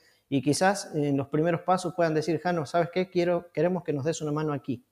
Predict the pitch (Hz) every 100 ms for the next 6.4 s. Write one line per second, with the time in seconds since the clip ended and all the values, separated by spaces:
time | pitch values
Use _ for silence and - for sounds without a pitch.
0 | _ _ _ _ - 151 156 156 139 151
1 | 147 143 151 151 147 139 135 131 127 139
2 | 143 139 156 147 139 135 131 127 113 113
3 | 156 170 160 147 160 156 156 151 160 165
4 | 165 - _ _ - 143 151 139 123 120
5 | - 156 165 143 - 139 139 151 160 143
6 | 151 160 160